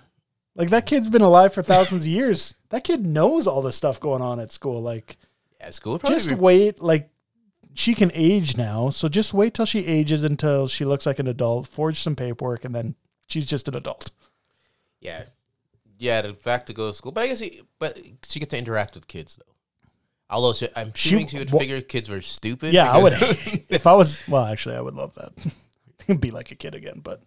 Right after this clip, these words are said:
Speaker 2: Yeah, but if that, I
Speaker 1: maybe
Speaker 2: I
Speaker 1: if you've never been a kid, maybe that would appeal to you.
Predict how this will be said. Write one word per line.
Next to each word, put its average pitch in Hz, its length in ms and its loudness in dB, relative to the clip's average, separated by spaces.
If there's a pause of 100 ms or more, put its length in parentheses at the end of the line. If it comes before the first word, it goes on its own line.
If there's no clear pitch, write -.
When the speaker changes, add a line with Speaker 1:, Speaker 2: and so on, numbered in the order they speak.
(1040)
Speaker 2:
Yeah, 220 320 2
but 214 240 -8 (140)
if 147 160 -10
that, - 200 -6 (120)
I 185 160 0 (340)
Speaker 1:
maybe 170 200 2
Speaker 2:
I 160 60 8
Speaker 1:
if 151 140 4
you've 147 160 4
never 135 260 4
been 110 160 -6
a 98 80 -10
kid, 113 220 -8
maybe 110 220 -6
that 113 180 -12
would 98 100 -10
appeal - 300 -14
to - 120 -14
you. - 140 -16